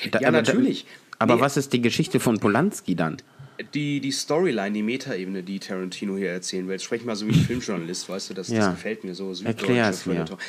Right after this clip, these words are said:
Speaker 2: Ich erklär's dir. Das ist diese, äh, äh, das ist dieses Gegensätzliche, um letzten Endes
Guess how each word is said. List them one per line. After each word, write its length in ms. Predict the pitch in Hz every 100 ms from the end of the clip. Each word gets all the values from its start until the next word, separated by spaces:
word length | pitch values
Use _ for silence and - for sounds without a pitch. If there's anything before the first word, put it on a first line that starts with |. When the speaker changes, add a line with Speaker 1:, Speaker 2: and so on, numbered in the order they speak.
| - -
Speaker 2:
Ich 140 | 98
erklär's 380 | 90 95 104 -
dir. 120 | 82 - - -
Das 160 | 113 147
ist 160 | 143
diese, 340 | 143 127 139 120 - - _ -
äh, 320 | 120 120 120 - 95 110
äh, 40 | 110
das 180 | 110 131
ist 120 | -
dieses 300 | 120 120 - -
Gegensätzliche, 1080 | - 123 151 147 123 - - - 90 - 90 78 -
um 160 | 120 117
letzten 400 | 120 - - 113 -
Endes 560 | 117 127 120 107 -